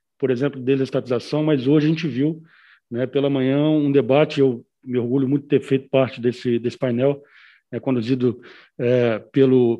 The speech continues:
pelo Marcelo. Eh, a gente percebeu perguntas com muito mais densidade, né? Isso, isso não é circunstancial, isso não é por acaso, isso, na verdade, é o reflexo do trabalho que é feito por esse fórum muito qualificado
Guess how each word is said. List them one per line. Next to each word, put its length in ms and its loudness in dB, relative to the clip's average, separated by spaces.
pelo 160 4
Marcelo. 600 0
Eh, 320 0
a 60 -2
gente 120 -4
percebeu 360 0
perguntas 480 0
com 100 -6
muito 400 0
mais 180 2
densidade, 800 0
né? 320 -2
Isso, 840 2
isso 260 -6
não 120 2
é 100 4
circunstancial, 920 0
isso 160 -2
não 80 2
é 60 2
por 160 0
acaso, 560 0
isso, 240 -2
na 100 2
verdade, 520 2
é 40 4
o 60 4
reflexo 1000 2
do 120 -6
trabalho 340 -2
que 100 -2
é 40 0
feito 440 0
por 140 0
esse 120 -4
fórum 300 0
muito 180 -4
qualificado 680 0